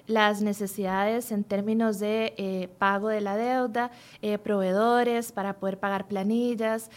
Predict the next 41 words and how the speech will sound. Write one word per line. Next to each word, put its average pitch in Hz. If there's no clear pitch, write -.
para 202
poder 196
también 214
hacer 214
frente 214
a 202
recursos 220
adicionales 220
en 202
caso 202
de 208
ser 202
necesario 202
para 196
proteger, 233
también 202
para 214
tener 190
recursos 214
por 220
si 214
fuese 190
necesario 208
inyectar 202
más 214
al 220
Ministerio 196
de 214
Salud 214
para 190
que 185
cumpla 208
con 214
la 190
labor 185
en 208
que 202
está 190
ahora, 202
que 196
hay, 185